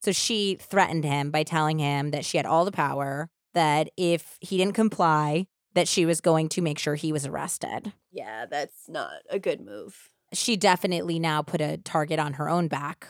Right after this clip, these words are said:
Speaker 1: with a very dangerous person because Regina did not know, I believe she did not know, that he had killed before.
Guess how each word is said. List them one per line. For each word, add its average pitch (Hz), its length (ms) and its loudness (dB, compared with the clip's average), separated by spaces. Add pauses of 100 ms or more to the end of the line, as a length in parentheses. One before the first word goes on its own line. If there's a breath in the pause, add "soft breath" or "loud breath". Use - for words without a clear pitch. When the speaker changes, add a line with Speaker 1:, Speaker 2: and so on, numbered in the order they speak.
(240)
Speaker 1:
with 160 500 2
a 247 60 2
very 294 240 2
dangerous 214 380 2
person 190 320 2
because 170 400 2 (480)
Regina 254 600 0
did 226 260 -4
not 196 300 0
know, 175 480 -2 (220)
I 175 140 2
believe 233 320 2
she - 120 -4
did 156 140 -2
not 151 200 -8
know, 156 340 2
that 170 400 0
he - 140 -6
had 170 100 0
killed 285 240 0
before. - 480 -10